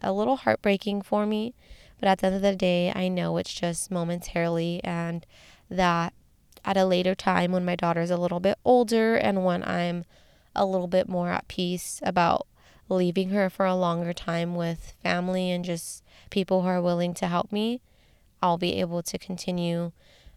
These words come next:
my program for the B A and potentially apply to transfer. My long-term goal is going to take probably <laughs> another ten years,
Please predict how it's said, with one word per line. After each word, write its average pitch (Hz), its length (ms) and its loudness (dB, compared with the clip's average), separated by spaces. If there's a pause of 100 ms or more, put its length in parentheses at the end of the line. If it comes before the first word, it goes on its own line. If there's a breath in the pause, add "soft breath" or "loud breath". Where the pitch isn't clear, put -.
my 170 600 -2 (360 soft breath)
program 226 440 0
for 220 140 0
the 208 120 0
B 196 260 2
A 180 340 2 (100)
and 175 560 -6 (120)
potentially 185 540 -2
apply 180 300 -2
to 180 100 -2
transfer. 196 800 0 (260 soft breath)
My 202 140 0
long-term 180 560 0
goal 175 260 4
is 170 120 -4
going 170 300 -4
to 208 120 -6
take - 320 -4
probably 196 340 4
<laughs> - 20 6
another 196 340 4
ten 190 260 -2
years, 185 600 0